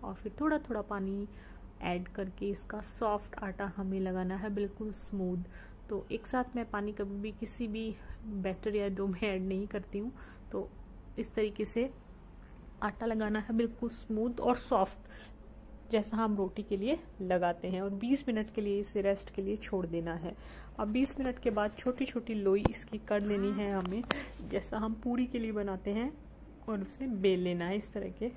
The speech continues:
और साइड में मैंने steamer रख दिया है पकाने के लिए, गरम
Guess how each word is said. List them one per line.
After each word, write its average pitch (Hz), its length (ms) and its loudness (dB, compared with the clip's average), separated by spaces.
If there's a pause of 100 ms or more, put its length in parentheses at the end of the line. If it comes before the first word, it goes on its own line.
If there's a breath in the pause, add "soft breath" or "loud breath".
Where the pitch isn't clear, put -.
(140)
और 214 220 -2
साइड 220 340 2
में 233 140 2
मैंने 220 200 2
steamer 208 420 0
रख 208 240 -6
दिया 208 180 2
है - 180 -8
पकाने 196 360 -2
के 190 140 -8
लिए, 233 240 0 (880)
गरम 202 280 0